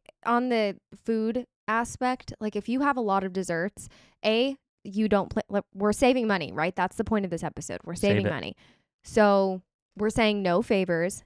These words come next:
Speaker 1: However, why don't you, instead of that, order some inexpensive and not a lot, but maybe, like,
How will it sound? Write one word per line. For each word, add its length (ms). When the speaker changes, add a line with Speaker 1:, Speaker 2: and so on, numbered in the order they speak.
Speaker 1:
However, 720
why 260
don't 180
you, 300
instead 400
of 120
that, 360
order 680
some 680
inexpensive 1200
and 160
not 180
a 40
lot, 420
but 360
maybe, 320
like, 320